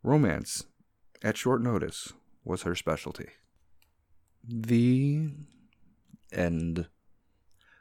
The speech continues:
That was The Open Window by Saki. Nineteen fourteen. I hope you enjoyed it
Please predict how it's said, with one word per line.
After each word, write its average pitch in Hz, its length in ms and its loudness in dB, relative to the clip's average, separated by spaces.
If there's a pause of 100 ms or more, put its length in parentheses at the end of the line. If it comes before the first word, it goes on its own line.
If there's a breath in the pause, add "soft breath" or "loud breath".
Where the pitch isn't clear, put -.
That 123 600 -2 (800 soft breath)
was 104 220 -4
The 107 220 -4
Open 127 600 0 (160)
Window 95 720 0 (1040)
by 71 180 -2
Saki. - 720 -6 (1120)
Nineteen 120 2000 2
fourteen. - 1040 -4 (1080 soft breath)
I 95 100 -4
hope 123 220 -2
you 98 120 4
enjoyed 98 400 2
it - 260 -4